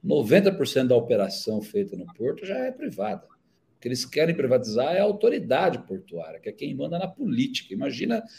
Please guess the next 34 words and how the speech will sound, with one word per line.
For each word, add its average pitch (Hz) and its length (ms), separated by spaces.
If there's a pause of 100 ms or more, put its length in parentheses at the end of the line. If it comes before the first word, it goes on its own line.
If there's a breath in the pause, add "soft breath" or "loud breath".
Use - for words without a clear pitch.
(200 loud breath)
se - 140
o 127 40
setor 139 400
privado 120 540
passa 165 280
a - 20
escolher 127 640 (260 loud breath)
qual 123 140
é 139 80
o 156 80
navio 139 440
que 143 120
vai 131 600 (240 soft breath)
atacar 139 640
primeiro 131 420
no 131 120
porto 135 460
em 139 100
de-, 143 180
em 120 160
detrimento 123 500
do 185 100
outro, 120 380 (240)
né? 135 260 (300 soft breath)
Você 110 180
ter 170 220
isso 156 340
na 117 120
mão 113 260
de 101 80
uma 107 100
autoridade 101 420
portuária 98 580 (140)
pública, 113 680